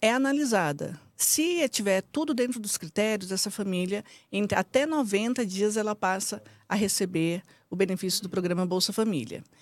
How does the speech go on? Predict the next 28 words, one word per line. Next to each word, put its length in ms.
E 60
é 80
exatamente 540
isso 220
que, 540
que 140
ela 160
falou. 360
A 100
gente, 480
quando 220
a 40
gente 300
olha 280
pra 100
um 40
programa 360
como 160
a, 60
o 60
Bolsa 300
Família, 360
que 80
a 40
gente 200
tem 120
uma 100
média 380